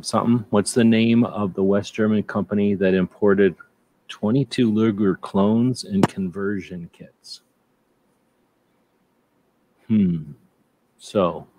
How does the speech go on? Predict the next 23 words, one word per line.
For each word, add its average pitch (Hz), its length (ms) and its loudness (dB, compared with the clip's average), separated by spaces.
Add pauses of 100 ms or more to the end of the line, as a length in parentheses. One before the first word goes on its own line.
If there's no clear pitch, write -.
(180)
that's 113 260 -2
an 160 80 2
interesting 131 440 -2
question. 104 760 0
And 98 920 0 (1400)
I - 60 -6
mean, 104 400 2 (480)
even 107 160 0
though 104 80 2
you 98 80 2
technically 98 460 -2
didn't 95 200 2
have 104 140 0
the 110 100 -4
Q 95 280 -2
in 90 100 -2
there, 87 340 -8
I - 60 -20
totally 90 240 -4
get 90 160 -2
it. 98 140 -4 (100)
But, 107 340 0
um, 98 540 4